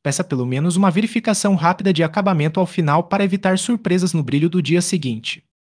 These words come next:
Para entender como a estética automotiva pode combinar serviços, veja Estética Automotiva Completa em Guarulhos. Benefícios da lavagem detalhada antes do polimento. Lavar detalhadamente antes do polimento evita que sujeira e detritos risquem a pintura durante o polimento.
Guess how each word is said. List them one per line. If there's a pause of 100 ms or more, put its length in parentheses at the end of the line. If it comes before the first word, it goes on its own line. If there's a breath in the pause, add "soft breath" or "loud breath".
(100)
Para
entender
como
a
estética
automotiva
pode
combinar
serviços,
veja
Estética
Automotiva
Completa
em
Guarulhos. (320)
Benefícios
da
lavagem
detalhada
antes
do
polimento.
Lavar
detalhadamente
antes
do
polimento
evita
que
sujeira
e
detritos
risquem
a
pintura
durante
o
polimento.